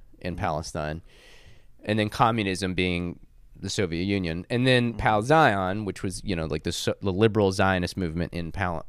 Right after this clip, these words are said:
Palestine. And it's interesting because they talk about, like, they use this term, like, a field of ideological ruins, that, like, Israel in itself is a example of a failed utopia.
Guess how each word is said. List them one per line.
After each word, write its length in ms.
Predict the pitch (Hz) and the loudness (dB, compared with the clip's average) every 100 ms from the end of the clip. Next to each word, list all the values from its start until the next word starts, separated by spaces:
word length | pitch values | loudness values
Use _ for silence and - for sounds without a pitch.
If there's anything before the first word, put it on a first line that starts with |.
| - | -12
Palestine. 680 | - 95 87 - 78 76 87 - - - 90 - - - | -8 -4 -4 -4 -4 -4 -6 -12 -18 -18 -16 -14 -14 2
And 520 | 113 120 117 110 98 - - - - - - - | 6 8 8 6 2 -4 -8 -8 -12 -14 -18 -6
it's 140 | 120 | 2
interesting 500 | 143 160 175 - 135 120 | 4 6 4 4 4 6
because 220 | 127 123 | 6 6
they 100 | 117 | 4
talk 280 | - 139 - | 4 2 2
about, 300 | 110 110 107 | 4 4 6
like, 320 | 101 92 - - - | 2 2 -6 -20 -12
they 80 | - | 0
use 160 | 135 147 | 2 4
this 160 | 156 - | 2 0
term, 280 | - 139 131 | 0 2 4
like, 180 | 107 80 - - | 2 0 -18 0
a 100 | 120 | 0
field 500 | - - 147 151 135 | 0 6 8 10 8
of 260 | 117 101 - | 4 0 -2
ideological 720 | 113 113 107 101 95 104 95 | 2 4 4 4 4 0 -2
ruins, 640 | 90 90 90 64 - 113 - - - - - | -2 0 -2 -4 -6 -12 -16 -20 -20 -18 0
that, 140 | 131 | 4
like, 220 | 135 135 | 4 4
Israel 440 | 160 190 196 175 143 | 4 4 6 6 6
in 160 | 151 156 | 6 4
itself 680 | 131 - - 151 165 127 - | 4 0 6 8 10 8 4
is 240 | 117 110 - | 2 2 0
a 320 | 110 110 101 - | 2 2 0 -2
example 540 | 104 95 113 127 110 | -4 2 4 4 2
of 160 | 95 95 | 2 0
a 80 | |
failed 520 | 92 - 110 107 98 90 | -2 0 2 4 2 -2
utopia. 720 | 87 - 95 - 55 50 | -6 -4 -4 -4 -8 -8